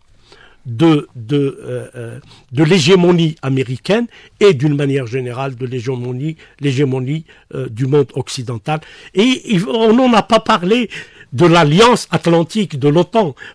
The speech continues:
parce qu'en réalité, tous les enjeux, c'est cela.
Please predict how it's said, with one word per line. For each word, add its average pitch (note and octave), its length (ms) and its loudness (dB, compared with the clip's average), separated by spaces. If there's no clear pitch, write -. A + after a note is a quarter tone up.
parce - 240 -4
qu'en G3 240 4
réalité, F3 800 2
tous B3 160 4
les F3+ 260 4
enjeux, E3+ 480 4
c'est - 220 -2
cela. G#3 540 0